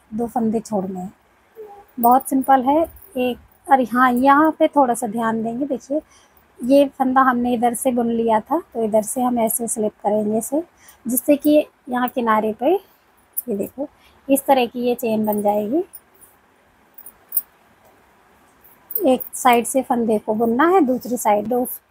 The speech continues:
फंदे छोड़े, अब फिर से दो फंदे छोड़ेंगे, यानी इधर की side से दो दो के pair के फंदे छोड़ते रहेंगे ऐसे करके, और ये दो line बना ली। तो अब ऐसे ही हमें क्या करना है, दो दो करके हमें दस फंदे तक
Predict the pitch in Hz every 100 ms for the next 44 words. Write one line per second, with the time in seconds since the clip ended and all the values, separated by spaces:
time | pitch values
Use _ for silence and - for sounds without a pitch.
0 | - 254 254 247 254 320 359 254 - 247
1 | - 247 226 220 208 202 202 208 185 185
2 | 277 254 262 294 269 277 311 - 262 247
3 | 294 240 254 240 233 247 233 220 233 -
4 | 214 214 294 247 214 - 220 214 214 277
5 | 359 _ 226 196 214 208 214 320 - _
6 | _ _ _ _ _ _ _ _ - 392
7 | 233 233 226 220 220 233 226 196 180 190
8 | - _ _ _ _ 269 233 233 - _
9 | _ _ _ _ _ 294 294 285 - 311
10 | 311 277 302 302 285 277 277 262 254 262
11 | 294 240 262 269 269 285 285 262 - 285
12 | 254 262 233 269 - 277 233 226 -